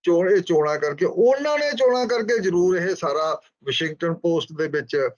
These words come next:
ਇਹ ਖਬਰ, ਅ, ਲੱਗੀ ਆ, ਲਵਾਈ ਆ, ਜਾਂ, ਅ, ਇਸ ਕਿਸਮ ਦੇ ਸਾਰੇ ਮੁਲਕਾਂ ਦੇ ਵਿੱਚ ਜਿਹੜੇ ਸਟੇਟ ਦੇ ਹੁੰਦੇ ਆ, ਗੌਰਮੈਂਟਾਂ ਦੇ ਹੁੰਦੇ ਆ, ਉਹ ਵੱਡੇ ਪੇਪਰਾਂ ਨਾਲ ਸੰਬੰਧ ਹੁੰਦੇ ਆ। ਵਾਸ਼ਿੰਗਟਨ ਪੋਸਟ ਜਿਹੜੀ ਖਬਰ ਲੱਗੀ ਹੈ, ਜਿਹਦੇ ਵਿੱਚ ਉਹਨਾਂ ਨੇ ਬਕਾਇਦਾ ਉਹਦਾ ਨਾਂ ਲਿਆ ਵੀ ਇਹ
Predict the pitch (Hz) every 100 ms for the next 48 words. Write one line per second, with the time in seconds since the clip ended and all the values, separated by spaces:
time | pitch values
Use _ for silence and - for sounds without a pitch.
0 | _ _ 151 151 143 131 135 127 131 127
1 | 117 - _ 135 135 135 135 135 185 185
2 | 175 165 135 139 160 180 180 170 160 160
3 | 160 156 151 131 107 135 - 156 160 156
4 | - 151 160 147 151 143 135 135 131 127
5 | 131 131 131 135 - 127 _ _ _ -
6 | 139 143 - - 147 139 135 147 131 -
7 | 139 135 127 123 123 131 131 135 135 127
8 | 123 123 127 127 120 _ _ 135 120 113
9 | 131 123 123 123 123 123 - 120 143 135
10 | 135 127 120 143 147 170 170 170 170 160
11 | 165 165 175 175 147 147 147 143 147 151
12 | 147 139 - - 156 185 185 175 175 175
13 | 160 - _ - 151 185 190 160 - 143
14 | 165 196 214 202 185 151 151 156 156 151
15 | 156